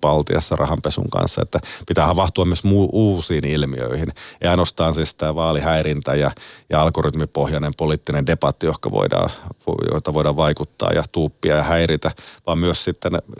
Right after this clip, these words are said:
siihen liittyvät muunlaiset asiat, esimerkiksi, ää, Venäjän kauppaan liittyvät, ää, korruptoivat su-, suhteet, niin, niin niihin on Suomessa kyllä kanssa havahduttu, että suomalaiset tietävät,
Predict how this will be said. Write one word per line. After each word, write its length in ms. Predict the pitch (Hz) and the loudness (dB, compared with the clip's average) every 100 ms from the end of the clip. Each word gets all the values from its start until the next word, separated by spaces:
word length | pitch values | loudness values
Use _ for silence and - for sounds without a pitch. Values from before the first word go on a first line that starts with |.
| - | -12
siihen 340 | - 98 85 82 | -2 2 2 2
liittyvät 460 | 87 - 82 80 - | 2 0 -2 0 2
muunlaiset 720 | 92 95 85 73 58 - - | 4 4 4 4 2 0 -2
asiat, 480 | - - - - - | -2 -2 -4 -4 -6
esimerkiksi, 440 | 64 78 78 - - 50 50 | -8 -6 -6 -6 -6 -2 0
ää, 80 | - - - - _ | -2 -6 -20 -20 _
Venäjän 260 | 90 87 87 | 0 2 2
kauppaan 440 | - 90 85 - 50 | 2 0 0 -2 0
liittyvät, 540 | 50 - - - - - - | -2 -4 -6 -4 -6 -8 -2
ää, 340 | 52 50 50 50 - - | 0 2 2 0 -4 0
korruptoivat 580 | 85 80 - 82 80 - | 2 2 0 -4 -2 -4
su-, 180 | - - | -8 -10
suhteet, 540 | - 87 - - - | -6 -6 -6 -4 -4
niin, 200 | 76 71 - - | -2 -4 -4 -4
niin 180 | 82 - - | -4 -4 -4
niihin 260 | - 80 76 | 0 2 2
on 120 | 73 | 0
Suomessa 400 | - 78 - 85 | -4 -4 -4 -2
kyllä 200 | 101 95 | 0 2
kanssa 340 | 98 82 - - - - - | 2 2 0 -6 -8 -20 -12
havahduttu, 640 | - 82 76 78 - - | -4 0 2 0 -4 -6
että 100 | 85 | -4
suomalaiset 420 | 87 80 82 - - | -2 0 2 0 2
tietävät, 720 | 104 90 80 76 80 - | 4 4 2 0 -2 -4